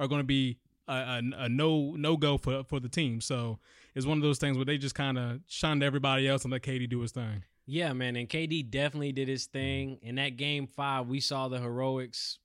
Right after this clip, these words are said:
Speaker 2: Oh, my goodness. Game six and game seven
Speaker 1: Yeah.
Speaker 2: still put the team on his back, playing crazy amounts of minutes.
Speaker 1: Mm-hmm.
Speaker 2: And I wanna say before we move any further that I called that double-digit win by the Bucks in game six, did I not?
Speaker 1: You did.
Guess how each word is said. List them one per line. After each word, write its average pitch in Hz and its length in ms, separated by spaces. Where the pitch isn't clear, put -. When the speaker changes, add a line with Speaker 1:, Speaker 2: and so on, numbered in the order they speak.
Speaker 2:
Oh, 127 180
my 113 200
goodness. 110 480
Game 143 280
six 151 320
and 160 180
game 151 200
seven 143 340
Speaker 1:
Yeah. 95 60
Speaker 2:
still 165 280
put 175 160
the 156 60
team 151 260
on 143 60
his 135 100
back, 131 300
playing 156 380
crazy 175 680
amounts 151 380
of 135 60
minutes. 131 380
Speaker 1:
Mm-hmm. 92 100
Speaker 2:
And 120 100
I 135 40
wanna 185 260
say 180 140
before 160 300
we 151 80
move 156 220
any 156 160
further 143 360
that 120 240
I 131 520
called 147 260
that 139 200
double-digit 135 520
win 131 180
by 123 100
the 123 80
Bucks 123 300
in 123 100
game 120 220
six, 120 260
did 110 100
I 107 120
not? 120 300
Speaker 1:
You 120 100
did. 120 180